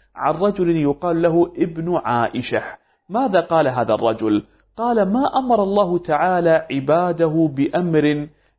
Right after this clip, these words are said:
إلا وللشيطان فيه نزعتان"،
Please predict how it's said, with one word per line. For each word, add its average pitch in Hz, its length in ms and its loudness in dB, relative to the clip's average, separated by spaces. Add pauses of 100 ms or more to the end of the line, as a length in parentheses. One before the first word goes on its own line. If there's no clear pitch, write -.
(120)
إلا 180 460 0
وللشيطان 170 1040 0
فيه 208 640 -2 (260)
نزعتان"، 160 520 0